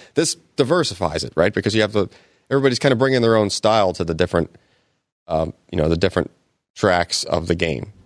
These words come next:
and different, uh, you know, different levels, like soundtracks or, or whatnot. But there's just a crap load of torrents here. It's like Mega Man, Mega Man nine, like,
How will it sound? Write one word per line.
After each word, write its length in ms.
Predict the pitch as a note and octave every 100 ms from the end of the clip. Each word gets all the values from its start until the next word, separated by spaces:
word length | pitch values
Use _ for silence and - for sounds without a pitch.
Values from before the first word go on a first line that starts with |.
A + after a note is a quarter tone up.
| _ -
and 120 | E2
different, 320 | D#2+ E2 D#2+
uh, 180 | D2+ C#2
you 60 | E2
know, 240 | D2 D2+ -
different 240 | E2 -
levels, 760 | E2 D#2+ E2 E2+ E2 E2 - - _ _ -
like 220 | - E2
soundtracks 680 | - D#2+ D#2 - D2+ D2+ -
or, 180 | D#2+ D2
or 140 | D2+
whatnot. 420 | D#2 E2 D#2 D2 - - - _ _ -
But 80 | G3
there's 120 | G#3
just 160 | G3+
a 60 | F3
crap 340 | - A3 G#3+
load 140 | F#3+ F#3
of 80 | D#3+
torrents 380 | A3 D#4+ C4+
here. 260 | - - - _ _ _ _ - -
It's 100 | -
like 160 | A#2
Mega 220 | A#2+ C#3+
Man, 300 | D3+ D#3 D#3
Mega 180 | - F3
Man 220 | F3+ F3
nine, 560 | D#3 F3 D#3+ F2 F2 F2
like, 480 | F2 E2+ F2+ -